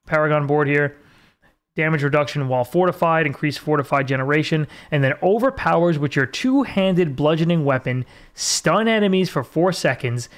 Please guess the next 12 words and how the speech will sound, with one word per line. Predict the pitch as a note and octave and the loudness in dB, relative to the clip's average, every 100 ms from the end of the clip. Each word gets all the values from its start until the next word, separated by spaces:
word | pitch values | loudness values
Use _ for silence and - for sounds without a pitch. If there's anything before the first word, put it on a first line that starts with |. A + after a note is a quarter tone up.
| - | -10
and | B2 A2+ | -8 -6
grant | A2 B2+ D3+ D3 C3 | -2 0 0 -4 -2
you | C3+ C#3+ | 0 0
twenty-five | C#3 C#3+ C3+ C3 C#3 C3 | -2 -4 -4 -2 -2 -2
percent | C3 - C3 | -4 -6 -6
of | B2 | -4
your | A#2+ | -4
maximum | B2 A#2+ - A#2+ | -2 -4 -4 -4
life | A2+ A2+ A2+ | -4 -6 -10
as | |
fortify. | - A#2 G#2+ A2+ G#2+ G#2 _ _ _ _ _ _ _ _ - - - - _ _ | -10 -8 -6 -8 -8 -10 _ _ _ _ _ _ _ _ -20 -20 -20 -20 _ _
So, | - - F3+ C3 A2+ | -8 -2 0 0 -4